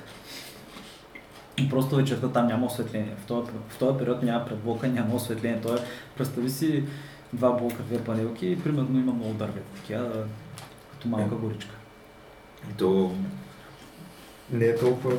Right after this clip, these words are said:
Speaker 2: не ми е толкова трудно да си представя как може в квартал, нали, с блокове да няма осветление, защото все пак в Търговище, аз си спомням времената, когато беше така, в, между блоковете в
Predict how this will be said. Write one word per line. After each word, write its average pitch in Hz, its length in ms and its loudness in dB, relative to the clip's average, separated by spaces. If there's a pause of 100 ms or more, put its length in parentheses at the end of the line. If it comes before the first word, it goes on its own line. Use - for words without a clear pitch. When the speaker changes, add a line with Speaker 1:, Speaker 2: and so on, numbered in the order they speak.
Speaker 2:
не 104 60 2
ми 110 100 4
е 110 80 2
толкова - 240 0
трудно 120 180 2
да 107 80 2
си - 140 -2
представя 104 400 0
как 104 220 -2
може 101 240 0
в 98 160 2 (280)
квартал, 95 360 0
нали, 92 260 2
с 98 200 -2
блокове 95 340 2
да 90 100 2
няма 90 200 0
осветление, 90 520 -2
защото 92 400 -4 (1120)
все 95 220 -4
пак 98 200 2
в - 100 -2
Търговище, 95 640 4 (1000)
аз - 180 -2
си - 80 -6
спомням 98 360 6
времената, 95 440 6
когато 90 300 2
беше 98 240 2
така, 101 220 0
в, - 160 2 (440)
между 87 260 2
блоковете 90 720 2
в 85 220 0